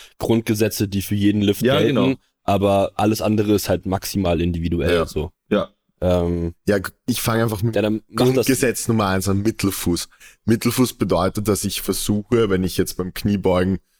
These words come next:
Speaker 3: eigentlich während der gesamten Bewegung, dass ich das Gewicht immer am Mittelfuß halte. Also ich, ich konzentriere mich da halt auf,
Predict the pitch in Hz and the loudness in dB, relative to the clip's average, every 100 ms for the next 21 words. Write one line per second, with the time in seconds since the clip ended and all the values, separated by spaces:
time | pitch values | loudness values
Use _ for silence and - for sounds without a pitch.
0 | _ _ _ - 104 101 113 113 107 104 | _ _ _ -2 0 2 2 2 0 0
1 | - 95 104 123 98 90 92 95 113 131 | -2 -2 -4 -4 -2 2 4 4 2 2
2 | 107 92 101 - 104 - - - 92 101 | 2 0 -2 0 0 -2 -8 -4 0 0
3 | 117 - 98 107 101 95 98 101 - 101 | 0 -4 -2 0 2 2 0 -2 -2 -4
4 | - 90 - 82 80 87 82 90 - - | -2 -2 0 0 0 -2 0 -4 -6 -10
5 | - 107 95 95 107 107 - 95 98 98 | -2 -2 0 -2 0 0 0 2 2 2
6 | 90 92 - | 0 0 -6